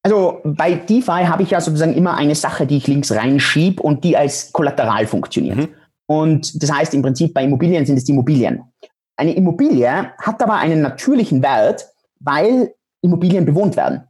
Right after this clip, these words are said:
Speaker 1: und die Leute wollen ein Dach über dem Kopf. Das heißt, diese Immobilie hat einen natürlichen Wert. Man kann jetzt darüber streiten, wie hoch soll dieser Wert sein und ist die, sind Immobilien überteuert, sind sie verbilligt? Aber ich glaub,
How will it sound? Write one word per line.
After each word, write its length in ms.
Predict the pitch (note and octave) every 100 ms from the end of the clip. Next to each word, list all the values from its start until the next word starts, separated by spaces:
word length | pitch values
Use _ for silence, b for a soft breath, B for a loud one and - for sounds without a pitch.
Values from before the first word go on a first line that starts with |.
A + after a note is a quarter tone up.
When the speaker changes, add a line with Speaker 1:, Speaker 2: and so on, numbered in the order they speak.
| _
Speaker 1:
und 220 | D3 -
die 40 | C3+
Leute 320 | C#3 E3 C3
wollen 240 | B2 C#3+
ein 120 | D3
Dach 160 | - -
über 120 | B2+
dem 40 | F#2+
Kopf. 200 | - -
Das 140 | A2+
heißt, 320 | C#3 A3+ - b b b
diese 100 | D3
Immobilie 400 | E3 C#3 G#3 A3
hat 120 | D#3+ -
einen 160 | D3
natürlichen 440 | B2+ C3 E3+ - A#2+
Wert. 240 | C4 -
Man 100 | D#3
kann 120 | -
jetzt 140 | D3 C#3
darüber 120 | A#2+
streiten, 640 | - C3+ G#3 G#3 G3 G3+ B - _ - _
wie 380 | C#3+ C#3 E3+ F#3
hoch 200 | F3 F#3
soll 180 | E3+ D#3+
dieser 180 | D3+
Wert 220 | B2+ E3+ -
sein 280 | F3+ A3+
und 180 | E3+ -
ist 320 | C#3+ C3 - -
die, 160 | -
sind 140 | B2 A#2
Immobilien 600 | C3+ B2+ C3+ B2+ A#2 B2
überteuert, 540 | B2 G#2+ G#3+ A3 G3
sind 100 | D3
sie 80 | B2
verbilligt? 420 | A#2+ B3 A#3+ - B B
Aber 100 | E3+
ich 80 | E3+
glaub, 180 | G3+